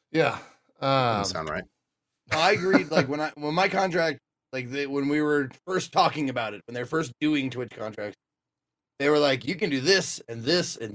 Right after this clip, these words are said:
Speaker 3: this." And I'm like, "Are you fucking, people agree to this shit?"
Speaker 1: Yeah.
Speaker 3: Like, what if I have to be sick? You know, what if I'm get sick? Like, and I need to take a day off? Like,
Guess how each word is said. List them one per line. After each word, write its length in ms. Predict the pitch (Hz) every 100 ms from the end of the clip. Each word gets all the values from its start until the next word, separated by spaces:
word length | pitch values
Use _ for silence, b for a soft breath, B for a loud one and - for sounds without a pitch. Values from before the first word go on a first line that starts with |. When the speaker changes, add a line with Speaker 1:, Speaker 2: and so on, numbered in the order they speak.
| -
Speaker 3:
this." 380 | 233 180 127 -
And 120 | 123
I'm 120 | 135
like, 240 | 123 104 - _ _ _ _ _ _ _ _ _ _ -
"Are 80 | 151
you 180 | 233 294
fucking, 500 | 311 277 233 151 120
people 340 | 175 214 466 196
agree 380 | 139 135 135
to 60 | 185
this 200 | 427 415
shit?" 300 | - 523 523 - _ _ _ _ _ _ _ _ _ _ _
Speaker 1:
Yeah. 120 | 117 131
Speaker 3:
Like, 180 | - - _ _
what 360 | - 196 220 262
if 140 | 185
I 100 | 254
have 180 | 262 254
to 80 | 240
be 140 | 233
sick? 480 | - 311 294 - - _ _ _
You 120 | 233 196
know, 100 | 233
what 120 | 247
if 120 | 254
I'm 160 | 269 262
get 220 | 240 240
sick? 420 | - - 285 - -
Like, 280 | 202 - - _ _ _
and 100 | 226
I 60 | 254
need 200 | 233 254
to 80 | 262
take 260 | 196 220
a 60 | 233
day 180 | 226 240
off? 240 | 269 277
Like, 340 | - 196 175